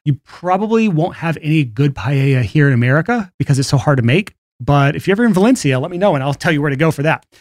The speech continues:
Anyways, four years of marriage with her. I've been with her for eight years now altogether. We've been together since twenty fifteen. So I'm really enjoying the marriage thing. I highly recommend it if you find the right person. That's the big thing. Find the <laughs> right person. So anyways,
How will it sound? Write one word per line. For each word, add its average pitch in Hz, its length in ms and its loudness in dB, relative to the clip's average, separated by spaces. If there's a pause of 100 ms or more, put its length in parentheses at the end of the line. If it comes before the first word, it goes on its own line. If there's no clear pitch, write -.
(240)
Anyways, 165 480 0 (140)
four 247 160 -2
years 233 300 0
of 160 140 -6
marriage 175 220 0
with 160 80 -6
her. 175 240 0
I've 156 80 -6
been 185 100 0
with 185 120 2
her 175 40 0
for 151 320 -4 (280)
eight 220 160 -4
years 202 260 2
now 196 340 0 (160)
altogether. 165 440 0
We've 147 100 2
been 147 60 0
together 151 180 2
since 135 160 -6
twenty 147 180 -2
fifteen. 143 400 -4
So 120 300 0 (420)
I'm 156 120 -2
really 262 140 4
enjoying 285 260 4
the 226 60 2
marriage 170 440 2
thing. 107 320 -8 (240)
I 208 80 2
highly 311 220 2
recommend 285 340 2
it 175 100 0
if 175 120 -2
you 214 60 0
find 214 180 0
the 185 40 0
right 190 180 -2
person. 143 260 -4
That's 135 160 -4
the 147 80 -4
big 139 160 -2
thing. 110 180 -4 (100)
Find 160 160 -2
the 160 40 4
<laughs> 120 80 4
right - 160 0
person. 160 420 -2 (300)
So 180 260 -2
anyways, 190 480 0